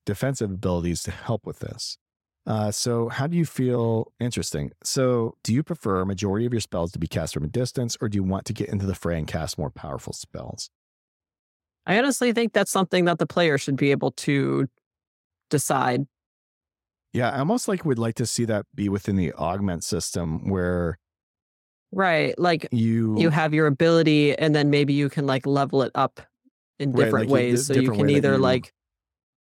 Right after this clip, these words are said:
Speaker 2: Yeah, like, it adds more range to it, or maybe it adds more damage for sh-, for less range, something like that. So that's personally something I think I would like to see be
Speaker 1: Maybe casting
Speaker 2: customizable by the player. <laughs>
Speaker 1: Maybe casting
Speaker 2: For their
Speaker 1: fireball
Speaker 2: play
Speaker 1: way too,
Speaker 2: style.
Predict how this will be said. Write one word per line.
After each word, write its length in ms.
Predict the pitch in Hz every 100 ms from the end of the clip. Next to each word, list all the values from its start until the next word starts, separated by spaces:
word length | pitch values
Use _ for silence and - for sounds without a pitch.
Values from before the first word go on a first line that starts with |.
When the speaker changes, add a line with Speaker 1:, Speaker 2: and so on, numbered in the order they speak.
| _ -
Speaker 2:
Yeah, 580 | 185 202 151 131 139 156 _ _ _
like, 200 | - 151
it 180 | 160 135 151
adds 300 | 147 143 -
more 200 | 139 135
range 380 | 160 170 156 -
to 160 | 160
it, 160 | 147 -
or 180 | 143 139
maybe 300 | 135 135 135
it 60 | -
adds 260 | 135 135
more 140 | 139 131
damage 520 | 147 131 135 131 -
for 180 | - 123
sh-, 140 | - _ -
for 160 | 131
less 300 | 120 139 - 143
range, 380 | 139 139 139
something 340 | - 139 139 131
like 180 | 123 -
that. 320 | 120 117 -
So 400 | - 139 131 120
that's 220 | 127 170
personally 360 | - 202 - 147
something 320 | 143 139 131
I 80 | 131
think 220 | 143 127 -
I 120 | 139
would 120 | 135 131
like 160 | 127
to 80 | -
see 520 | - 143 139 139 131 - _ _ _ _ _ _ -
be 100 | 156
Speaker 1:
Maybe 140 | 202
casting 400 | 151 101 131 135
Speaker 2:
customizable 280 | 139 151 147
by 140 | 139 135
the 100 | 127
player. 580 | - 147 143 165 214 - 139
<laughs> 320 | 226 - 240
Speaker 1:
Maybe 220 | 117 104
casting 360 | - 104 - 98 92 87
Speaker 2:
For 120 | 170
their 140 | 160
Speaker 1:
fireball 20 |
Speaker 2:
play 240 | 101 190 185
Speaker 1:
way 80 | 180
too, 180 | 147
Speaker 2:
style. 340 | 139 143 170